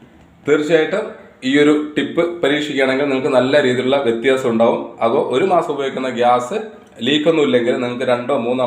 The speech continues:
മാസം വരെയൊക്കെ ഈസി ആയിട്ട് ഉപയോഗിക്കാൻ പറ്റും. നമ്മൾ ഗ്യാസ് സ്റ്റൗ ഒന്ന്, ഏ, മറിച്ച് വെച്ചിട്ടുണ്ട്. കാരണം ഇതാണ് ഗ്യാസ് സിലിണ്ടറിൽ നിന്നും നമുക്ക് ഗ്യാസിൻ്റെ അടുപ്പിലോട്ട്, ഏ, ഗ്യാസ് കണക്ട് ചെയ്യാൻ വേണ്ടി വെച്ചിരിക്കുന്ന പൈപ്പ്. അപ്പോൾ ഈ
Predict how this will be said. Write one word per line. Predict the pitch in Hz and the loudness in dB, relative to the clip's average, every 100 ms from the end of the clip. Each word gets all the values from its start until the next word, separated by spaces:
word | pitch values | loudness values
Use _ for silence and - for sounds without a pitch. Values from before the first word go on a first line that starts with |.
| 120 | 0
മാസം | 120 117 | 0 0
വരെയൊക്കെ | 117 117 113 | 0 0 -2
ഈസി | 123 117 110 | -2 0 2
ആയിട്ട് | 107 - | 2 0
ഉപയോഗിക്കാൻ | 110 110 107 | -2 0 0
പറ്റും. | 98 - - | -4 -6 -10
നമ്മൾ | 190 175 | -8 0
ഗ്യാസ് | 170 175 175 | 4 4 2
സ്റ്റൗ | 185 190 - - - 147 | 0 -2 -4 -14 -2 2
ഒന്ന്, | 151 175 - - - _ _ _ _ _ - | 4 2 -2 -10 -20 _ _ _ _ _ -2
ഏ, | 131 127 | 0 2
മറിച്ച് | 135 143 208 143 | 2 0 0 -2
വെച്ചിട്ടുണ്ട്. | - 107 107 147 - - - _ | -2 -4 -4 -6 -10 -20 -20 _
കാരണം | 139 135 139 170 - - - 143 | 4 4 4 0 -6 -18 -8 0
ഇതാണ് | 156 143 160 127 120 | 2 2 0 -6 0
ഗ്യാസ് | 131 135 - - - - | 2 2 -2 -12 -16 -10
സിലിണ്ടറിൽ | 135 131 139 123 | -6 -2 -2 -2
നിന്നും | 117 147 - - _ _ 123 | -6 -8 -10 -20 _ _ -6
നമുക്ക് | 120 120 | -6 2
ഗ്യാസിൻ്റെ | 127 127 127 135 | 4 4 2 0
അടുപ്പിലോട്ട്, | - 240 - 113 107 151 - - - | 0 -2 0 0 0 -4 -8 -12 -14
ഏ, | 117 113 110 | -8 -4 0
ഗ്യാസ് | 117 120 120 | 2 2 0
കണക്ട് | 120 113 113 | -2 -2 0
ചെയ്യാൻ | 123 110 | 0 2
വേണ്ടി | 110 113 113 | -2 -4 -6
വെച്ചിരിക്കുന്ന | 113 110 107 101 - | -4 -2 -2 -4 -2
പൈപ്പ്. | 110 107 - 147 - - - - - - - - - 120 | -2 -2 -4 -6 -6 -18 -20 -20 -20 -20 -20 -20 -4 0
അപ്പോൾ | 120 123 - - - - | 2 2 0 -10 -18 -4
ഈ | 139 | -2